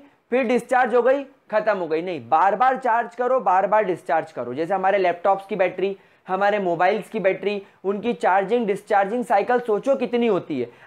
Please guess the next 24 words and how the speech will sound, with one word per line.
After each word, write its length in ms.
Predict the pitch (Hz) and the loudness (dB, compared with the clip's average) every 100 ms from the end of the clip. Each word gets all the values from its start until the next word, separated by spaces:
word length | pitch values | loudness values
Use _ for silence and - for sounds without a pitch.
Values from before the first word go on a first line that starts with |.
| 165 | 0
आज 280 | 190 220 | 2 2
रात 260 | 214 208 220 | 2 2 0
को 100 | 233 | -2
मैंने 180 | 233 233 | -2 -2
मोबाइल 320 | 214 202 220 | 0 0 0
चार्ज 280 | 196 208 208 | 0 -2 0
करा, 200 | 220 220 | 0 0
सुबह 260 | 214 208 202 | 0 -2 -2
हंड्रेड 300 | 185 208 208 | 0 -2 0
परसेंट 340 | 208 214 208 | -2 -2 -2
था, 60 | 208 | 0
रात 340 | 165 180 196 | 2 2 2
तक 120 | 226 208 | -2 -2
उसकी 200 | 208 196 | -4 -2
बैटरी 320 | 180 190 208 | -2 0 0
हो 100 | 190 | 2
गई 100 | 214 | 0
टेन 240 | 214 202 196 | 0 -2 0
परसेंट, 360 | 202 214 233 - _ - | -2 -2 -6 -8 _ -8
मैंने 200 | 202 233 | -2 -2
फिर 220 | 220 233 | 0 -4
चार्जिंग 440 | 214 214 190 214 226 | 0 2 2 0 0
पे 80 | 233 | 2
लगाया, 500 | 214 202 214 240 | 4 4 4 2